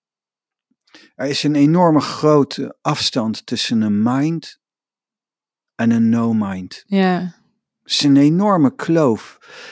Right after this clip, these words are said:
Speaker 1: En door die kloof, hè, wij hier in deze wereld hebben al moeite met als iemand wit is en iemand anders zwart, dat mag je tegenwoordig al niet eens meer zeggen. Eh,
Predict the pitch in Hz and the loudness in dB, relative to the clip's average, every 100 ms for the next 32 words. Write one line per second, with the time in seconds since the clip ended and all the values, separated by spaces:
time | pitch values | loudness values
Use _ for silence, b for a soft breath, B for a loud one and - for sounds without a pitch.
0 | B 123 127 156 151 135 - - 175 165 | B 0 2 4 2 0 -4 -2 2 4
1 | 127 - - _ b b b - 131 127 | 2 -2 -20 _ b b b -4 -4 -4
2 | 120 120 117 131 156 151 147 143 131 143 | -10 -12 -6 0 2 4 4 2 4 2
3 | 143 - 131 143 131 135 131 117 127 127 | 2 0 0 0 0 0 2 2 2 2
4 | 156 151 135 131 135 120 123 - - 135 | 4 2 2 2 2 0 -6 -6 -2 2
5 | 135 127 120 - 98 117 156 143 156 - | 4 2 0 -6 -4 -2 -2 -4 -4 -4
6 | - - 113 123 135 131 123 127 123 - | -8 -6 -2 0 2 2 2 0 0 -2
7 | - 143 160 127 120 - 131 110 120 110 | -2 -2 -2 -2 -4 -4 -8 -6 -6 -4
8 | 120 117 127 123 - 117 98 123 139 180 | 2 4 6 4 2 0 2 0 -2 -4
9 | 175 - b b b b - 135 | -8 -12 b b b b -2 2